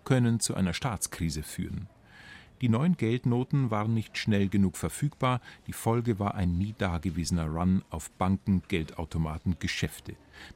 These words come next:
Millionen Menschen kamen mit dem Umtausch nicht mehr nach. Was als Antikorruptionsmaßnahme gedacht war, ging gehörig schief. Man stelle sich vor, die noch im Umlauf befindlichen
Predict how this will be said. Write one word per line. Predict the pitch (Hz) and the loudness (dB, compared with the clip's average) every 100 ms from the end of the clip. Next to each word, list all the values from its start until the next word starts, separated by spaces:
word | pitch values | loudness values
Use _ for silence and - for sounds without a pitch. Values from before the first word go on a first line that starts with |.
| - | 0
Millionen | 107 117 160 151 107 | 2 4 4 4 4
Menschen | 98 101 - 117 107 | 2 2 0 -2 -2
kamen | 110 104 95 | 0 2 2
mit | 90 90 | 2 0
dem | 90 - | -2 2
Umtausch | 87 85 - 82 - | 2 2 -2 -4 -2
nicht | 85 - | -2 0
mehr | 101 | 2
nach. | 95 67 - - _ _ _ - - - - | 2 -2 -10 -20 _ _ _ -20 -20 -20 -6
Was | 101 92 - - | -2 0 -2 -4
als | 92 - - | -6 -4 0
Antikorruptionsmaßnahme | 139 123 - 98 - - 123 165 - 104 101 110 113 | 0 0 -2 -4 -4 -2 2 2 2 0 0 0 0
gedacht | 110 107 107 - | 0 -2 -4 -2
war, | 113 113 | 0 0
ging | - 92 92 | 0 0 2
gehörig | 104 107 107 120 | 0 0 0 -2
schief. | - - - - - - _ - - - - - | -4 -4 -6 -8 -20 -20 _ -20 -20 -20 -20 0
Man | 123 | 0
stelle | 117 147 180 | 0 0 0
sich | 151 131 | 0 -4
vor, | - - 135 151 | -4 -2 0 0
die | 120 | 0
noch | 101 - | 0 2
im | 95 - | 0 0
Umlauf | - 143 156 107 101 | 2 4 4 0 -4
befindlichen | - 104 120 120 101 - 87 | -4 -2 0 0 -2 2 2